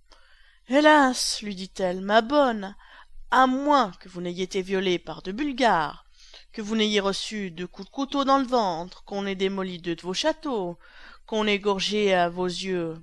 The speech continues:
deux mères et deux pères, et que vous n'ayez vu deux de vos amants fouettés dans un auto-da-fé, je ne vois pas ce que vous puissiez l'emporter sur moi.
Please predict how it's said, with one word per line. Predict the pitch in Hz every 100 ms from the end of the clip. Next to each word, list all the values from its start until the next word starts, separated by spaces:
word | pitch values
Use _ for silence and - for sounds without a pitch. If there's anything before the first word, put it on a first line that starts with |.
| -
deux | 170 185
mères | 208 233 214 170 156
et |
deux | 160 269
pères, | - 320 220 151 - - - - -
et | -
que | 254
vous | 262
n'ayez | 277 277 277 262
vu | 247 240 185 - 185
deux | 196 277
de | 254
vos | 226 240 240
amants | 226 220 202
fouettés | - - 240 226 233 190
dans | 170 170
un | 180
auto-da-fé, | 226 247 240 226 - 165 170 - _ _ - - - - -
je | 220
ne |
vois | 202 208
pas | 208 226
ce | 226
que | -
vous | 185
puissiez | - 196 - 208
l'emporter | 180 165 - 160
sur | - 302
moi. | 320 277 165